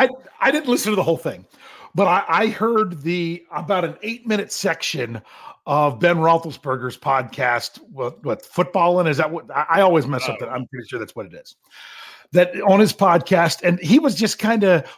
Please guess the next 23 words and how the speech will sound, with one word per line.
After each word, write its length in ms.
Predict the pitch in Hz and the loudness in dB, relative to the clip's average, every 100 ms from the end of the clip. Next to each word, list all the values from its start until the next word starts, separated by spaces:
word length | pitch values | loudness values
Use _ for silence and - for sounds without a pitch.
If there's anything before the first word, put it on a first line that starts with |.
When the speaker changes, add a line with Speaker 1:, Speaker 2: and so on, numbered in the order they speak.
| - | -6
Speaker 1:
well, 80 | |
first 380 | 170 - 339 - | -4 0 0 0
of 140 | 214 202 | -2 0
all, 260 | 190 175 165 | 2 2 0
I 60 | |
was 160 | 175 151 | -2 -2
listening 240 | 220 170 | -6 -8
to 140 | 147 170 | -4 -2
it 80 | 147 | -2
because 600 | 147 - 160 156 143 - _ _ | -6 -4 -4 -2 -6 -12 _ _
he 200 | - 190 | -6 -4
was 180 | 180 - | -4 -6
talking 480 | - 165 160 147 151 | -4 -4 -4 -8 -6
about 340 | 156 147 151 | -2 -2 -4
how, 520 | - 139 147 131 123 - _ _ _ _ | -4 -2 0 0 -4 -8 _ _ _ _
you 100 | 160 | -4
know, 80 | 151 | -2
he 140 | 131 | 0
wasn't 380 | 233 262 165 156 | 2 2 0 -6
critical 720 | - - 156 202 - 226 247 277 _ - | -12 -4 -2 -2 -6 -8 -8 -10 _ -6
of 160 | 214 - | -6 0
Kenny 260 | 208 214 | 0 0
Pickett. 480 | - 214 214 247 254 | 0 0 2 0 -2